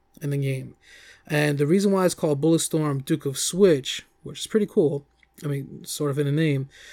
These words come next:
is that it includes Duke Nukem in the game. So you can replace the main protagonist of the game with Duke Nukem himself, and literally all the dialogue in the game, uh, is voiced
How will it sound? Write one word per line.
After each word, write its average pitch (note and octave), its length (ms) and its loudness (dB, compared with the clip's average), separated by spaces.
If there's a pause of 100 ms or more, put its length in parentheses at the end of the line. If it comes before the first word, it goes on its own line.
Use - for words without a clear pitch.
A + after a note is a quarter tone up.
(120)
is D#3 280 2
that D3+ 420 2 (920)
it E3+ 100 0
includes D#3+ 680 2
Duke C#3+ 300 -6
Nukem D#3 500 -2 (100)
in C#3+ 120 -4
the C#3+ 60 0
game. C#3 380 -2
So C#3+ 340 0 (280)
you D3+ 120 0
can C#3+ 120 -2
replace E3 440 0
the D#3+ 80 -4
main D3+ 200 -2
protagonist D#3 640 -4
of C3+ 60 -6
the C#3+ 60 -4
game C3 400 -6 (380)
with C#3 540 0 (160)
Duke F3+ 220 0
Nukem D3 420 0 (100)
himself, - 580 -2 (640)
and D3+ 420 0
literally E3 640 6 (360)
all E3+ 160 2
the F3 100 4
dialogue E3 760 0
in D#3 140 -4
the D3 80 0
game, C3 440 -6 (500)
uh, D3 400 0
is C#3+ 160 2
voiced D3+ 600 2